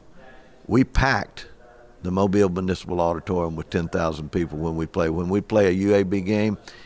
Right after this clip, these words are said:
it would not only be packed with ten thousand five hundred people,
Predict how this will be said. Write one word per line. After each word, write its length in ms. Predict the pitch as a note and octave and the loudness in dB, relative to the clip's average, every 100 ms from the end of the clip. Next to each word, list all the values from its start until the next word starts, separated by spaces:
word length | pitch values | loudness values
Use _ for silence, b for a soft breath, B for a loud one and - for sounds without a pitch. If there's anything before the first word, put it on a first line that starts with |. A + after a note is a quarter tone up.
| B - | B 0
it 180 | G#2+ | 0
would 160 | D2 F#2 | 2 0
not 240 | G2+ G#2 | 2 2
only 220 | G#2 G2 F#2 | 2 2 0
be 200 | E2+ D#2+ | -2 -4
packed 480 | - A#2+ B2 - | -2 0 0 -2
with 160 | G2 - | -4 -2
ten 200 | G#2+ G#2 | -2 0
thousand 420 | A2 G#2+ G2 F#2 | 2 2 0 -2
five 220 | G#2 G#2+ G2 | 0 0 2
hundred 280 | G#2+ G#2 | 0 0
people, 340 | - A#2 A2 | 0 0 -2